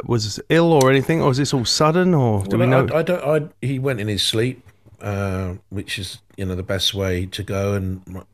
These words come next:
Speaker 2: thoughts go out to his wife and his son. Um, and uh, I don't, I don't,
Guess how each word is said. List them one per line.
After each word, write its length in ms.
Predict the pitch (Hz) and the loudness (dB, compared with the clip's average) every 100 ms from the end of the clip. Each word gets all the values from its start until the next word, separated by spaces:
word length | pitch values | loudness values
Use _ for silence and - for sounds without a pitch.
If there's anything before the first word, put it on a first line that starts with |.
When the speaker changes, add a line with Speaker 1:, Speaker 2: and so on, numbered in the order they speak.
| - | -14
Speaker 2:
thoughts 360 | - 104 76 | -8 -6 -6
go 160 | - 98 | -6 -4
out 100 | - | -4
to 120 | - | -6
his 160 | 92 85 | -4 -4
wife 320 | 98 95 87 | -2 -2 -4
and 100 | 95 | -6
his 140 | 92 - | -4 -2
son. 400 | - 95 98 113 - - - - - - | -2 -2 -4 -8 -14 -20 -20 -20 -20 -6
Um, 720 | 90 95 95 95 95 92 98 _ _ - - | 0 2 4 2 2 -2 -6 _ _ -20 -16
and 680 | - 92 90 90 90 90 82 - _ _ | -6 -4 -2 -2 -4 -6 -8 -14 _ _
uh, 340 | - 87 87 92 | -8 -6 -6 -6
I 80 | 98 | -6
don't, 220 | 92 92 | -6 -8
I 140 | - 92 | -8 -6
don't, 320 | 90 95 - | -4 -6 -8